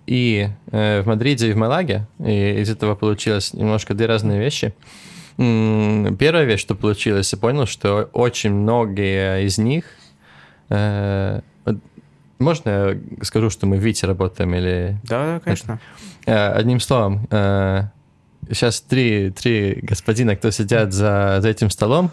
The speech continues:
Speaker 1: все работают, э, в Вите. И Вита такая компания,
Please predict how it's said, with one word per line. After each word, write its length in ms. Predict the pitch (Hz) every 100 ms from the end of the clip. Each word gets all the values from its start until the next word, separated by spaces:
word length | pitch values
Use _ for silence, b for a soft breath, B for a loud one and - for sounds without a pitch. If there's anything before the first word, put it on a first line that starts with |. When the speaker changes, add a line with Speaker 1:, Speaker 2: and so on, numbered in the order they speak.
| -
Speaker 1:
все 160 | -
работают, 720 | 117 120 131 127 104 101 - 107
э, 260 | 101 98
в 20 | 98
Вите. 480 | 117 104 - 98 131
И 540 | 113 101 98 98 95 - -
Вита 180 | 120 113
такая 280 | 107 104 98
компания, 600 | 107 98 131 160 104